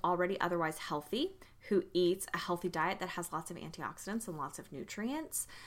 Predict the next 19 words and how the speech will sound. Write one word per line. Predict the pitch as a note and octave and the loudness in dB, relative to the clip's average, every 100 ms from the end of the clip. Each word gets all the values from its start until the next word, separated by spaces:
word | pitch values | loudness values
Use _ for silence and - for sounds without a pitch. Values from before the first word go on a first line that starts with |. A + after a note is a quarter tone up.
| - - | -14 4
um, | F#3 F#3 F3+ F3 - | 8 10 8 4 0
a | |
person | - F#3+ F3+ F#3 F3 | 0 0 2 0 -2
who, | F3+ F#3+ E3+ E3 E3 E3 D#3+ - | 0 6 6 6 4 2 0 0
uh, | F3+ D#3+ E3 | 2 0 0
drinks | E3 D#3+ - - - - | -2 -2 -4 -4 -6 -12
purely | - F#3 F3 E3+ | 2 4 6 4
socially | - A3 B3 D#4 D4 D4+ D#4+ D4 | 4 4 4 2 2 2 2 2
and | G3 F3 F3 | 2 2 2
maybe | F3+ F3 F3 F3 | 4 4 4 2
has | F3 F3+ F3 | 0 -2 -2
a | |
glass | E3 D#3+ E3+ | 2 2 0
of | F3 | -4
wine | F3 F3 F3 | -2 0 2
on | F3 | 0
the | E3 | 0
weekends, | F#3 C4 C#4+ D4+ D#4 C4+ | 0 -2 0 0 0 -2
like, | G#3 | -2